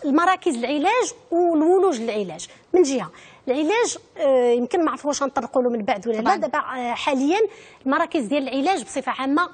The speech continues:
Speaker 1: شملات، آه، عمات بزاف ديال المناطق. آه، جهه واحده اخرى بالنسبه لكلفه العلاج، ايفيكتيمون كل العلاج، آه، مكلف، لا ف-، بالنسبه لل-،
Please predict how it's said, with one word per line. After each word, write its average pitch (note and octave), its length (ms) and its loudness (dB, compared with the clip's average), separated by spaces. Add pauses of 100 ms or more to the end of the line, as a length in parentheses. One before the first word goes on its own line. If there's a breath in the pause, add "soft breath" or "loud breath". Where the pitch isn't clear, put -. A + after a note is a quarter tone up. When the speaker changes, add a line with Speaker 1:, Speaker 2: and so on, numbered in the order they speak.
(340)
Speaker 1:
شملات، C4+ 540 -4
آه، A#3 260 -4
عمات A#3+ 520 -4
بزاف G3 280 -4
ديال A#3+ 140 2
المناطق. G3+ 540 -10 (500 loud breath)
آه، A#3 260 0
جهه D4 240 -2
واحده B3 240 -4
اخرى F4+ 220 -2 (140)
بالنسبه B3 400 0
لكلفه F#4 440 2
العلاج، G#3+ 420 -4 (160)
ايفيكتيمون D#4 840 -2
كل E4+ 140 0
العلاج، C#4+ 580 0 (140)
آه، A#3+ 420 0
مكلف، C4 560 0 (300 loud breath)
لا C#4 140 2
ف-، - 120 -14
بالنسبه B3 360 0
لل-، A3+ 480 0